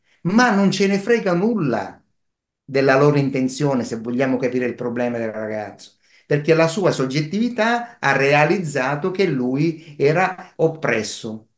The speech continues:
Mi permettete di fare un, una, un ragionamento? Questo anche nella clinica è fondamentale e riguarda la soggettività dell'esperienza del paziente. Dico, se ho,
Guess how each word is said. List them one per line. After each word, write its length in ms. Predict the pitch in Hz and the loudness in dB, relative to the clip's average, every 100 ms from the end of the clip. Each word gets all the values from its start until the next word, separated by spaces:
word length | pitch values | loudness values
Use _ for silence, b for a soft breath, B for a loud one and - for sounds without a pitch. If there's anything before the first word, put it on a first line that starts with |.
| _ _ | _ _
Mi 240 | - 135 139 | -6 -4 0
permettete 540 | 143 139 143 165 139 | 0 0 0 0 0
di 100 | 117 | -2
fare 240 | 117 127 120 | -2 -2 -2
un, 180 | 120 123 | -4 -6
una, 380 | 120 120 120 117 | -6 -6 -4 -6
un 140 | 117 | -6
ragionamento? 800 | 120 110 120 120 113 110 - - b b | -6 -4 -6 -4 -6 -8 -8 -10 b b
Questo 320 | - 233 - 175 | -4 -2 2 2
anche 280 | 170 143 | 2 2
nella 300 | 185 196 135 | 0 0 0
clinica 440 | - 123 101 104 220 | 0 -4 -4 -4 -4
è 60 | |
fondamentale 960 | 226 165 135 131 147 139 92 92 101 - _ | -4 -4 -2 -2 -2 -4 -8 -10 -14 -16 _
e 120 | 175 | -2
riguarda 500 | 247 233 143 117 120 | -2 2 2 2 0
la 140 | 170 175 | 0 0
soggettività 720 | 165 151 202 214 233 - 110 | -2 -2 -2 -2 -2 -2 -2
dell'esperienza 760 | 135 214 220 262 202 170 170 | -2 -4 -6 -6 -4 -4 -4
del 140 | 180 180 | -6 -8
paziente. 580 | 202 196 214 113 98 _ _ _ _ _ | -12 -8 -8 -8 -12 _ _ _ _ _
Dico, 600 | 139 165 147 156 - _ _ _ _ _ _ _ _ _ _ _ _ _ | -2 -2 -2 -6 -18 _ _ _ _ _ _ _ _ _ _ _ _ _
se 640 | - - 240 262 262 - _ _ _ | -10 4 6 8 4 -4 _ _ _
ho, 360 | 190 220 - | 0 0 -6